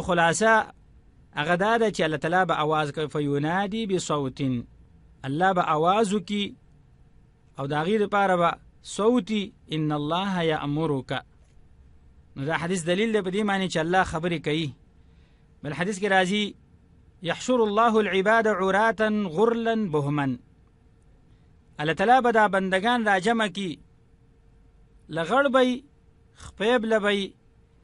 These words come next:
یوازې به یې، هیڅ څوک به ورسره نه وي. «فینادیهم بصوت یسمعه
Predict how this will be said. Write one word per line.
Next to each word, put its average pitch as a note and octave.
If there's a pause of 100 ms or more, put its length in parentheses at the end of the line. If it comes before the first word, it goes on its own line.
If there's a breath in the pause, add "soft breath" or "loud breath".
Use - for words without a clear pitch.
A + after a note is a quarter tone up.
(200)
یوازې G#3
به A3
یې، G#3
هیڅ B3 (100)
څوک D4
به A#3
ورسره F#3+
نه F3
وي. E3
«فینادیهم D#3+
بصوت G#3+
یسمعه A#3+